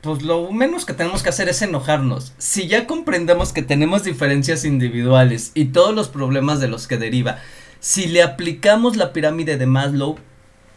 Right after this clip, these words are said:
podemos ver que el comportamiento es perfectamente normal. Aunque para mí sea ilógico, finalmente responde a teorías.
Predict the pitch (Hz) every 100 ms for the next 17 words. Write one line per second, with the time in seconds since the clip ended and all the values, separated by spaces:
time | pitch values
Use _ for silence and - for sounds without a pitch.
0 | - - 147 143 175 139 147 139 170 131
1 | 131 127 131 - 131 139 131 - - -
2 | - - - 131 120 - 123 - 135 135
3 | 131 131 123 123 120 117 123 123 110 -
4 | - - - _ - - - - - -
5 | - - - - - _ _ _ - -
6 | 180 175 160 127 135 165 156 156 170 196
7 | 214 - 190 185 143 131 135 139 147 131
8 | - 127 - - - - - - - -
9 | - _ - - - - - - - _
10 | _ _ - 160 151 160 170 165 180 139
11 | 127 - 151 147 156 131 127 120 123 -
12 | - -